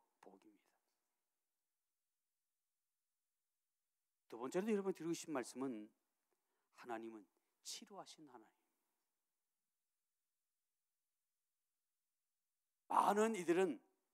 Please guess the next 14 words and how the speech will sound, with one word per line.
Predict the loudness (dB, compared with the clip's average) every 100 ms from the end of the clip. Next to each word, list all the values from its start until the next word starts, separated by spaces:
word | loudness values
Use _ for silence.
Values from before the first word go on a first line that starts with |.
| _ _ _ _ _ _
"하나님은 | 0 6 8 8 8
어떤 | 8 6 4
하나님일까?" | 6 2 2 2 2 2 2 0 -12 _ _ _ _ _ _ _ _ _ _ _ -14
하나님은 | -12 -10 -12
치료하신 | -12 -12 -10 -12 -12 -14
하나님입니다. | -14 -16 _ _ _ _ _ _ _ _ _ _ _ _ _ _ _ _ _ _ _ _ -4
며칠 | -2 0 0
전 | 0
국민일보에 | -2 -6 -4 -2 -4
이런 | -4 -6
내용이 | -6 -6
나왔습니다. | -10 -12 -18 -18 -16 -18 -20 -20 -20 -20 -20 -20 -20 _ _ _ _ _ _ _ _ _ _ _ _ _ _ _ _ _ _ _ _ _ _ _ _ _ _ _ _ _ _ _ _ _ _ -14
부흥회 | 0 4 6 6
때 | 4 0 0